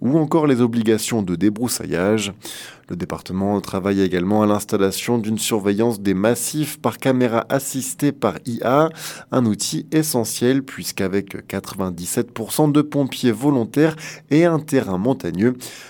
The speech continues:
la Lozère se place dans les moins bons élèves sur le temps d'intervention entre le lancement de l'alerte et l'arrivée des secours sur les lieux.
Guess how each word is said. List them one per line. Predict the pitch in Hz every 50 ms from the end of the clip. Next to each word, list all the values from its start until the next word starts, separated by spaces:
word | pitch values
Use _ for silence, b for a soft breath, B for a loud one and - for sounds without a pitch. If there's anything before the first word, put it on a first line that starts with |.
| B B -
la | -
Lozère | 85 80 82 82 85 104 120 117 113
se | - - 110
place | 95 - - 107 117 123 113 95
dans | 95 98 95
les | 90 87
moins | 82 87 90 104 127 143
bons | 143 127 127 151 160 135 110 113
élèves | 107 113 120 139 151 160 143 131 110
sur | - - - 131 120
le | 110 98
temps | 92 95 131 139 135
d'intervention | 117 120 120 120 120 - - 117 117 101 104 92 90 - - - 143 156 151 - -
entre | 123 117 - - - 95
le | 90 90
lancement | 98 120 131 127 - - 104 90 92
de | 104
l'alerte | 98 87 82 92 113 123 123 - - - B B B B B B B
et | - 87
l'arrivée | 85 87 104 113 104 95 95 92 92 101 131 139
des | 113 92 - 80 -
secours | - - - 127 123 - - - - 151 156 156
sur | - - - - 170 151 135
les | 110 95
lieux. | 90 82 85 87 90